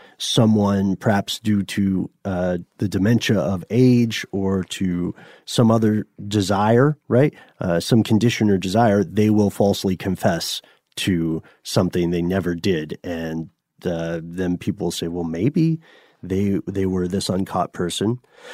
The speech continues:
But in this case, the, in these cases, rather, the murderers listed in this episode have not been caught. Several of them walk free as we record this. I don't know if we should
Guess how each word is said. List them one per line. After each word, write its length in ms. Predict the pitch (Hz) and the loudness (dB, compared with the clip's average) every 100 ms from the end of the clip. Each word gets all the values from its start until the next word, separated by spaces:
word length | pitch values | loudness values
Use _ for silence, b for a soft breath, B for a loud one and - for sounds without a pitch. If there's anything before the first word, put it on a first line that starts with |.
| B | B
But 180 | 208 196 - | 2 2 4
in 140 | 170 | 6
this 180 | 175 - | 6 6
case, 240 | 131 123 | 4 4
the, 240 | 120 113 107 123 | 2 2 2 4
in 180 | 135 | 4
these 280 | 131 165 139 | 6 2 2
cases, 420 | - 110 - 95 | 2 2 0 -4
rather, 320 | 95 90 98 107 | -2 -2 -2 0
the 80 | |
murderers 680 | 104 113 123 131 117 107 90 | 4 6 6 6 4 2 0
listed 360 | 113 117 - 104 | 0 0 0 0
in 60 | |
this 180 | 104 - | 2 2
episode 520 | 131 113 - 117 113 | 0 0 0 0 0
have 140 | 92 90 | -2 0
not 260 | 123 139 | 2 4
been 140 | 139 123 | 4 2
caught. 380 | - 92 92 B B B | 0 -2 -2 B B B
Several 480 | - 139 147 139 123 | -2 2 4 6 4
of 120 | 107 | 4
them 180 | 110 101 | 2 2
walk 400 | 92 127 147 - | 2 4 2 0
free 580 | - - 113 104 101 - | -8 -2 0 2 0 -2
as 340 | 110 120 131 113 | -2 2 0 2
we 240 | 113 117 | 2 2
record 680 | 107 104 - - 131 123 98 | 2 -2 -4 2 4 4 0
this. 380 | 90 87 - - B B B B - | -4 -4 -8 -10 B B B B -12
I 60 | 92 | -2
don't 320 | 120 135 123 | 4 4 4
know 200 | 123 123 | 4 4
if 160 | 120 | 2
we 100 | 117 | 0
should 240 | 107 113 | 0 0